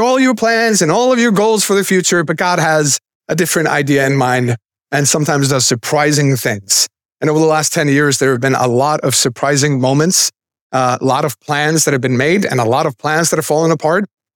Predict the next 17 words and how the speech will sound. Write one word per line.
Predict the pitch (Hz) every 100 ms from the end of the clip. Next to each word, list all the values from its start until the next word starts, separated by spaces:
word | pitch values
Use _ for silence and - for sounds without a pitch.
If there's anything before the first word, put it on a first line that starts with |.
| -
And | 143 139
then | 139 147
you | 147 143
just | 143 147 -
look | 143 147
around | 135 151 185
and | 139
you | 120
see | - - 139 156 185 _ _ _ _ _
the | -
plan | 147 147
of | 127
God | 113 143 185
and | 131
you're | 120
like, | 120 113 _ _ -
"Okay, | 160 202 - 214